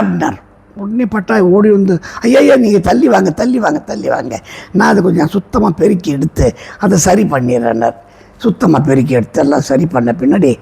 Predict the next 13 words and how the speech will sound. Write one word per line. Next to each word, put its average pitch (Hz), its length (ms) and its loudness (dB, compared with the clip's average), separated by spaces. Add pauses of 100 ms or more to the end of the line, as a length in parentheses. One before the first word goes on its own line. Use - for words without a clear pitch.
(220)
"டேய் 110 180 2
பட்டாபி, 147 420 0
ஒரு 113 160 0
வேலை 185 420 0
செய்டா, 131 320 -2 (1800)
நீ 170 240 4
சந்தைக்கு 214 580 2 (120)
போய் 123 240 0 (1600)
ஒரு 113 140 0
கண்ணாடி 165 440 2
வாங்கிட்டு 107 300 0
வந்துடுறேன், 95 320 -4 (460)
நாளைக்கு 156 580 0